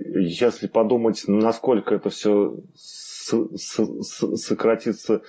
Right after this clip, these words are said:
радиостанции, с-, сэкономятся де-,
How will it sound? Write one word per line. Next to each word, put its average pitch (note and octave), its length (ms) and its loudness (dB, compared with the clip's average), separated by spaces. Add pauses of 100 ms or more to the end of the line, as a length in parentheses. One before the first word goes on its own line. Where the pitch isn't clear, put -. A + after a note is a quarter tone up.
(280)
радиостанции, G2+ 1080 0 (220)
с-, - 420 -6
сэкономятся A2 760 2
де-, F#2+ 140 2